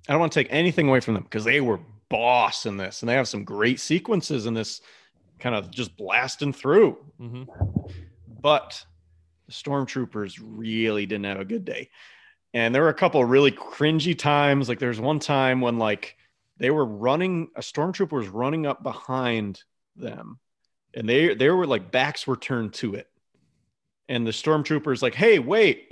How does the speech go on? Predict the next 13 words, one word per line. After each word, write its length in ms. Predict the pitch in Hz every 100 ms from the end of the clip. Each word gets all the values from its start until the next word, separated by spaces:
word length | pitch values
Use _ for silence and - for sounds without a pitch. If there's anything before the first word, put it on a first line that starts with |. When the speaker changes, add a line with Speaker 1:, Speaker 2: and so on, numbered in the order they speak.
| - - -
Speaker 1:
<laughs> 80 | 98 - 90 - - - _ _ - - - _ 180
And 380 | 170 170 160 - - - _ _ _ _ _ -
it 100 | 175
gives 380 | 175 233 202 214 - _ -
them 200 | 196 196
time 300 | 170 202 202
to 60 | 170
turn 340 | - - 208
around, 540 | 233 202 139 117 117 113 -
pull 220 | - 220
out 220 | 220 220
their 120 | 214
gun, 600 | 175 143 139 113 117 127